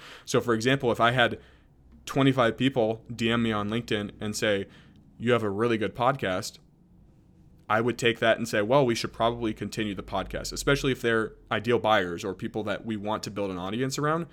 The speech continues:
That's really good qualitative data. And I guess you could say that that is following my gut, but I would think that'd be following your gut with really good results afterwards. So,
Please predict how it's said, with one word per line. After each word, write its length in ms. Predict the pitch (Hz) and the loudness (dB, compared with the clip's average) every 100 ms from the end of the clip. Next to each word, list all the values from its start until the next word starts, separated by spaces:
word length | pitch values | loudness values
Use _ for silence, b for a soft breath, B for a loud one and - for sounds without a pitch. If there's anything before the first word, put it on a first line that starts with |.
| B B B B | B B B B
That's 200 | 127 110 | -2 0
really 260 | 113 131 | 0 2
good 160 | 123 117 | 2 0
qualitative 480 | - 113 107 110 98 | 2 0 2 -2 -2
data. 200 | 107 95 | -2 -2
And 100 | 90 | -2
I 60 | |
guess 220 | 107 123 127 | 0 0 0
you 80 | |
could 120 | 113 104 | -2 -2
say 240 | - 113 | 0 2
that 140 | 110 | 2
that 140 | 107 104 | 0 0
is 220 | 95 95 B B B | -2 -4 B B B
following 420 | 117 113 120 113 | 2 4 2 -2
my 140 | 101 | -4
gut, 480 | 90 92 147 104 - b b b | -4 4 4 4 0 b b b
but 440 | 110 113 107 - | -4 2 2 2
I 140 | - 107 | 0 0
would 160 | 107 | 0
think 180 | 123 139 | 0 2
that'd 140 | 127 113 | 2 0
be 80 | |
following 420 | 107 123 120 117 110 | 0 4 4 4 0
your 120 | 98 | -2
gut 360 | 107 104 - | 2 2 0
with 540 | 113 107 104 98 98 98 _ - | -2 2 2 0 -6 -16 _ -18
really 400 | 101 107 120 113 | -8 -2 0 0
good 240 | 107 95 | 0 -2
results 580 | 95 95 101 95 - - - | -4 -4 -2 -4 -6 -10 -4
afterwards. 540 | 95 95 92 90 87 - | -4 -4 -8 -14 -14 0
So, 260 | 120 104 | 4 4